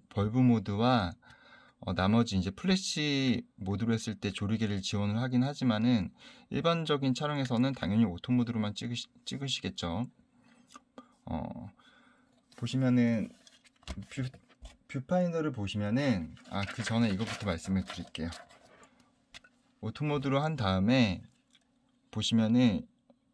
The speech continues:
위에 있는 초록색 숫-, 숫자는 그 피트예요, 피트. 근데 저희는 미터 수치를 쓰니까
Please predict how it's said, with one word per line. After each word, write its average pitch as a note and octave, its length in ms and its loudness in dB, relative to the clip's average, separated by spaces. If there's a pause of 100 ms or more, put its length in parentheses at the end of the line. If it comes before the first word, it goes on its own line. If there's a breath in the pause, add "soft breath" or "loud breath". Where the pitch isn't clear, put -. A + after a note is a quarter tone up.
(300)
위에 D#3 360 2
있는 D3 320 0
초록색 F3 320 -4
숫-, - 160 -14
숫자는 B2 1000 2
그 E2+ 340 -6 (1900)
피트예요, G#2+ 540 -2
피트. - 440 -12 (760)
근데 F#2 260 -2 (140)
저희는 A2+ 640 2
미터 G2 320 -2
수치를 - 320 -8
쓰니까 G2+ 640 -2